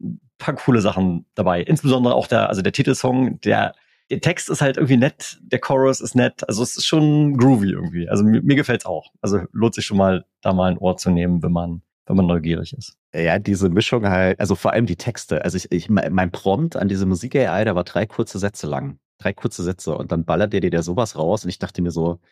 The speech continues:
Speaker 2: "Ja, das ist schon geil."
Speaker 1: Das ist geil.
Speaker 2: Alles da verarbeitet und ist wirklich nett.
Speaker 1: Und das klingt auch echt gut. Also es ist, es ist einfach n-, nette Musikstücke. Mit Versen, mit Chorus, alles dabei.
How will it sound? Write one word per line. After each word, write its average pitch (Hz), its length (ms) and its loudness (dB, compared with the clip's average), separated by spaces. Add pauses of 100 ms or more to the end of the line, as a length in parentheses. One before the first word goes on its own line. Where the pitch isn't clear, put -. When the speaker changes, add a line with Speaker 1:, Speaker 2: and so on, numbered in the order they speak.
(260)
Speaker 2:
"Ja, 98 60 -4
das 131 140 -2
ist - 60 -4
schon - 260 -4
geil." 85 320 -10
Speaker 1:
Das - 100 -16
ist - 160 -10
geil. 113 100 0
Speaker 2:
Alles 110 180 -2
da 113 80 -2
verarbeitet 127 720 -2
und 92 560 -4
ist - 160 -10
wirklich 98 280 -6
nett. - 320 -4 (120)
Speaker 1:
Und 135 100 4
das 131 100 0
klingt 190 200 0
auch 151 120 2
echt - 180 0
gut. 143 200 0 (260)
Also 95 220 0
es - 140 -6
ist, - 400 -8 (120)
es - 320 -2
ist - 80 -2
einfach 139 280 0
n-, - 400 0
nette 151 200 2
Musikstücke. 107 640 -2 (320)
Mit 113 200 -2
Versen, 143 520 -2
mit 104 160 -4
Chorus, 117 480 0
alles 110 240 -4
dabei. 90 320 -4